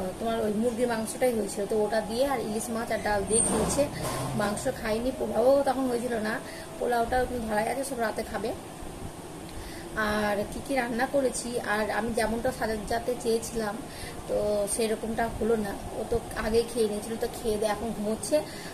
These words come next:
আমারও খাওয়া হয়ে গেছে, আমার মাও চলে গেছে বাড়িতে, আহ, আমার, আহ,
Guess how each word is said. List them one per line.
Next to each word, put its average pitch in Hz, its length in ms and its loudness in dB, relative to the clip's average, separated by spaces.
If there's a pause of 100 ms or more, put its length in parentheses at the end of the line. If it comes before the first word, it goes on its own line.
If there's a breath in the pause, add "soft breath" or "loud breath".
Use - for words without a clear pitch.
(120)
আমারও 220 360 0
খাওয়া 240 160 2
হয়ে 240 140 2
গেছে, 247 320 4
আমার 240 160 0
মাও 220 300 0
চলে 226 180 2
গেছে 233 240 2
বাড়িতে, 233 340 2
আহ, 196 1080 -2
আমার, 226 200 0
আহ, 196 420 -2